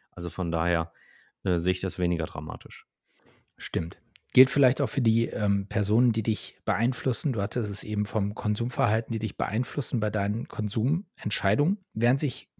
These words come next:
Speaker 2: kaum drei Prozent der Babyboomer und nur knapp sechzehn Prozent der Millennials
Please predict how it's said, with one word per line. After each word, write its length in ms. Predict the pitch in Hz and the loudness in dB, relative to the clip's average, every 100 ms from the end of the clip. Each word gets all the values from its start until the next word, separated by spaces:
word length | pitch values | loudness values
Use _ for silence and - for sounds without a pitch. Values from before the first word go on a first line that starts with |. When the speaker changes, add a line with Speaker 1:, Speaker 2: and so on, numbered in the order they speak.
| - | -10
Speaker 2:
kaum 340 | - 127 147 - | 0 0 0 -6
drei 360 | 127 104 113 | -2 4 4
Prozent 440 | 160 - 143 135 117 | 4 2 0 0 0
der 80 | 98 | 2
Babyboomer 680 | 104 135 127 139 147 143 | 2 2 0 2 2 2
und 100 | 135 | 4
nur 160 | 117 107 | 4 4
knapp 280 | - 107 - | 0 -4 -2
sechzehn 580 | 104 127 - - 147 | 0 0 0 -6 -6
Prozent 380 | 120 123 - 110 | -4 -4 -2 0
der 60 | 104 | 0
Millennials 640 | 95 95 117 110 113 | 0 2 2 2 -2